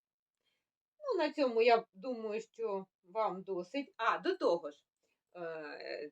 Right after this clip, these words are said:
цю річ я обіграю ще ось ц-, цією пряжею. Ну, зелений же колір, то має бути. Але як я її обіграю, це для вас буде сюрпризом.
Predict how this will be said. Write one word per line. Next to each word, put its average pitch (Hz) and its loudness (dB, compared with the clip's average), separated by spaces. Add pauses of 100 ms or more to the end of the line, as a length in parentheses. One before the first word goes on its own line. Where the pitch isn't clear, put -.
(100)
цю 311 2
річ 240 -2 (560)
я 262 0
обіграю 208 2
ще - -6
ось 269 -2 (140)
ц-, 220 0
цією 214 -2
пряжею. 233 0 (220)
Ну, 175 -12
зелений 196 4
же 254 6
колір, 175 -6
то 185 -14
має 208 -10
бути. 196 -16 (380)
Але 196 2
як 202 2
я 302 2
її 220 6
обіграю, 175 2
це 392 -6
для 269 0
вас 240 0
буде 196 -10
сюрпризом. - -20